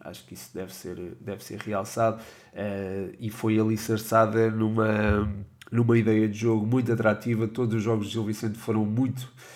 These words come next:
eh, entusiasmantes e, e pronto, e é a prova de que com bom futebol pode-se alcançar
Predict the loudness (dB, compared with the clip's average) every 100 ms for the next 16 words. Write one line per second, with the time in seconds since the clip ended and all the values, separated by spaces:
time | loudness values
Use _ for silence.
0 | -20 -12 -4 -2 -2 -6 -10 -10 -4 -2
1 | 0 2 4 4 6 4 4 0 -4 -6
2 | -6 -8 -8 -6 -10 -14 -16 -16 -14 -16
3 | -18 -18 -18 -8 -2 -2 2 2 2 2
4 | 0 0 -2 -2 -12 _ _ -2 0 2
5 | 2 2 -4 2 4 4 2 -2 -2 -2
6 | 0 0 -4 -10 -10 -4 -2 -2